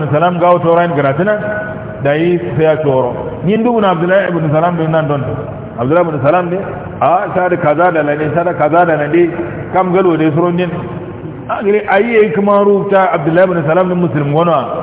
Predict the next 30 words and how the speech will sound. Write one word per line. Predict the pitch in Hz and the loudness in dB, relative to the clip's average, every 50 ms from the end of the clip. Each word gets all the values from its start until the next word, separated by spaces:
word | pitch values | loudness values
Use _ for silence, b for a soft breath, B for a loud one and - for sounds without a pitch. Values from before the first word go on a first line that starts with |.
| - - - - - - - - - - - - | -8 -8 -8 -10 -10 -12 -12 -12 -14 -14 -6 -2
Wani | 135 143 170 | 0 2 2
a | 175 165 - 123 123 117 117 131 151 175 202 208 196 196 | 2 2 0 0 2 2 2 2 2 2 2 0 -2 -2
ala | 190 190 190 180 | 0 0 0 2
sha | 156 180 175 156 | 2 0 0 2
sa | 160 139 110 | 0 -2 0
su | 139 170 175 170 160 | 0 -2 -2 0 0
ayan | 156 160 170 185 190 | 2 2 2 2 0
muslim | 180 170 143 151 151 147 147 | -2 -2 -2 -2 -2 -2 0
jin. | 156 175 170 156 156 - - 143 147 139 - - - - - - - | -2 -2 -2 -4 -6 -8 -8 -8 -8 -6 -6 -6 -6 -8 -8 -8 -2
Muslim | 175 185 196 175 214 220 226 240 | -2 0 2 2 2 2 2 2
jin | 247 240 240 | 0 2 4
ba, | 240 226 220 208 | 4 4 4 4
muslim | 190 175 156 160 165 160 160 | 2 0 0 0 0 0 0
jin | 170 165 156 | 0 0 0
ba. | 156 147 139 135 - - - - - - - - - - | 0 0 0 -2 -4 -6 -6 -8 -8 -10 -10 -8 -4 0
Na | 160 175 | 2 2
Abdullahi | 180 170 170 170 170 | 2 2 2 2 2
bin | 165 156 135 | 0 0 0
Salam | 143 147 165 175 170 135 - | 2 2 2 2 2 0 0
tulu | 156 165 175 | 0 0 0
ashhadu | 147 147 - - 165 165 156 | -2 -4 -2 -2 0 0 0
an | 147 | 2
la | 151 160 165 - | 2 2 2 2
ilaha | 156 156 151 143 151 151 | 0 0 0 0 0 0
illa | 160 147 143 139 | 0 0 0 0
Allah | 147 156 170 180 185 - - - - - - - - - | 2 2 2 2 0 -2 -6 -8 -8 -6 -8 -8 -4 0
wa | 147 156 170 | 2 4 4
ashhadu | 165 - 170 165 156 160 | 4 2 0 0 0 0
annaka | - 165 165 160 160 147 147 139 | -2 -2 -2 -2 -2 -2 0 -2
rasulullah. | 135 131 123 135 143 135 127 123 120 117 113 104 101 101 | -2 -2 0 0 0 0 0 0 -2 -2 -2 -2 -4 -4